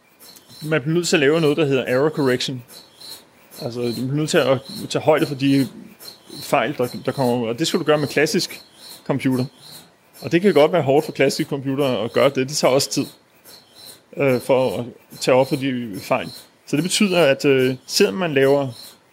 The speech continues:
rigtig mange qubits, så er det også vigtigt, at de er gode og har lange levetider, nogle stabile qubits. Og lige nu, der er det det, der er, øh,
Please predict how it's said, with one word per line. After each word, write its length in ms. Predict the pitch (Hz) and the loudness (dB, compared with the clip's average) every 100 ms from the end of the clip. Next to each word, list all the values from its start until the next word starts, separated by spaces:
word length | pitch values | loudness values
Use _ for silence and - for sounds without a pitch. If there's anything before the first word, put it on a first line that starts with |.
| _ - - | _ -6 0
rigtig 220 | 190 214 | 2 2
mange 200 | 143 135 | 0 -2
qubits, 580 | - 202 214 196 - - - - _ _ - - | -2 -2 -2 -4 -6 -10 -20 -20 _ _ -20 -10
så 120 | - | 0
er 20 | 165 | 2
det 40 | |
også 160 | 165 - | 2 4
vigtigt, 320 | 160 160 143 | 2 2 -4
at 140 | 131 | -4
de 140 | 143 123 | -4 -4
er 40 | 127 | 0
gode 300 | 127 151 151 - - - - - | 0 0 -4 -12 -20 -20 -16 -6
og 60 | 123 | 0
har 100 | 135 | 2
lange 320 | 127 131 151 | 0 -2 -2
levetider, 460 | 127 135 - 107 | -2 -2 -4 -4
nogle 200 | 123 123 | -4 -4
stabile 380 | 127 131 165 160 | -6 -6 -4 -4
qubits. 480 | - 127 123 123 - _ - - _ - | -2 -2 -2 -6 -10 _ -20 -20 _ -8
Og 80 | 135 | -2
lige 160 | 151 | 2
nu, 200 | 190 165 | 4 4
der 140 | 160 165 | 4 4
er 40 | |
det 160 | 160 151 | 4 4
det, 180 | 160 160 | 4 6
der 80 | |
er, 440 | 139 123 123 123 123 - - - _ _ _ - - - | 4 4 4 4 2 -8 -20 -20 _ _ _ -20 -20 -4
øh, 360 | 139 123 117 | 0 2 0